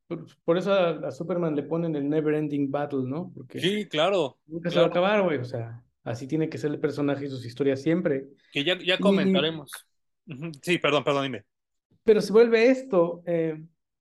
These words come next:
Speaker 1: cuando teníamos veinte no nos hablaba para ni madres este tipo de historias, ahora que tenemos
Speaker 2: Nada.
Speaker 1: cuarenta sí nos hablan.
Speaker 2: Ujú.
Speaker 1: Entonces, por eso, eh, los fans de los cómics se llenan la boca diciendo que estos son cómics para adultos.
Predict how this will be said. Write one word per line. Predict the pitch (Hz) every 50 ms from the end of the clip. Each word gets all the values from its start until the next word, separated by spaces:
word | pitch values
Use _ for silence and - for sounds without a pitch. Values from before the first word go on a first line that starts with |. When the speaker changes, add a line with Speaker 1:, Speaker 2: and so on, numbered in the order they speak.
| _ _ _ _ _ _ _ _ _ _ _ _ _ _ _
Speaker 1:
cuando | - 190 185 190 185
teníamos | 190 190 196 208 214 220 214 208
veinte | 214 214 214 214 214 208
no | 202 196
nos | 190 196 190 190
hablaba | 180 165 175 175 180 180 175
para | 170 147
ni | 143 139 143
madres | 147 156 160 160 165 165 160 -
este | 156 143 - 156
tipo | 143 156 - - 156
de | 156 160
historias, | 160 - 214 202 180 165 160 180 180 -
ahora | - 139 135 143 135
que | 135
tenemos | - 139 135 139 143 135
Speaker 2:
Nada. | 120 -
Speaker 1:
cuarenta | 143 131 131 135 - - -
sí | - - 127
nos | 127 131 131 185
hablan. | 190 185 165 160 156 160 190 190 196 - _ _ _
Speaker 2:
Ujú. | 131 127 117 123 135 131 139 151 160 -
Speaker 1:
Entonces, | 165 170 165 190 196 202 202 214 214 214 208 208 - - - _ _ _ _ _ _ _ _ _ _ _ _ _ _ _
por | - 208 208
eso, | 220 220 214 220 233 233 214 196 196 - - _ _ _ _ _ _ _ _ _ _ _ _ _
eh, | - 180 175 170 165 160 160 165 151 165 - _ _ - _ _ _ -
los | 175 160 -
fans | - 190 202 196
de | 208
los | 202 196 175 -
cómics | - 202 196 196 196 196 -
se | - 170
llenan | 156 170 170 175 175 175 165
la | 160
boca | 156 170 165 - 170
diciendo | 156 156 143 - 165 160 160 160
que | 160 165 160
estos | 160 - 170 160 160
son | 170 160 156
cómics | 160 156 147 143 147 - -
para | - 143 135 127 120 117 117 120 120
adultos. | 127 127 160 180 175 175 - - - - _